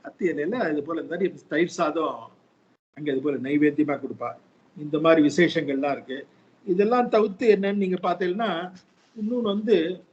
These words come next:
ஆஹ், அங்க திருமங்கை ஆழ்வார் வந்து அங்கதான் இருந்தார். இந்த திருமங்கை ஆழ்வார் வந்து ஸ்ரீரங்கத்துல மதில் மண்டபம் கட்டினார் அப்படின்னு நம்ம சொல்லுவோம் இல்லையா?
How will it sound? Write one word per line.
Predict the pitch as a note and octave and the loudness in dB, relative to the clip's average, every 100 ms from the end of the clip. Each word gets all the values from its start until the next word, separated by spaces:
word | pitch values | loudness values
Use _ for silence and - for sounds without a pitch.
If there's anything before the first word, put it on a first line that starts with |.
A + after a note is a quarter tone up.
| _ _ _ _ | _ _ _ _
ஆஹ், | E3+ D#3+ D#3+ D#3 D#3 - | -8 -6 -4 -6 -8 -10
அங்க | F3 D#3+ | -6 -4
திருமங்கை | F#3+ A3 B3 A#3 | 0 0 2 4
ஆழ்வார் | G3+ F#3 F3+ E3 | 6 6 2 0
வந்து | E3 G3+ A#3 F3+ D#3 F#3 _ _ _ - | -2 -6 -4 -4 -4 -10 _ _ _ -18
அங்கதான் | F3 E3+ F#3+ D#3 | -10 -4 -2 -2
இருந்தார். | D#3+ E3+ D3 - | -2 -6 -8 -10
இந்த | - C#3+ | -20 -16
திருமங்கை | E3 F3+ F#3+ F3+ | -8 -6 -2 0
ஆழ்வார் | E3 D#3+ E3+ | 0 -2 -2
வந்து | F#3+ | -2
ஸ்ரீரங்கத்துல | G3+ G3 F#3 F#3 | 2 2 2 -4
மதில் | E3+ E3 F#3+ | -2 2 4
மண்டபம் | F#3 E3+ D#3 D3+ | 2 -4 -6 -6
கட்டினார் | C#3+ D3 D3+ D#3 C3 - | -8 -6 -4 -4 -6 -14
அப்படின்னு | C3 D3+ | -6 -4
நம்ம | C#3+ C3+ | -4 -10
சொல்லுவோம் | C3 C#3 C#3+ | -12 -8 -8
இல்லையா? | B2 B2+ D#3 D#3 | -8 -8 -6 -6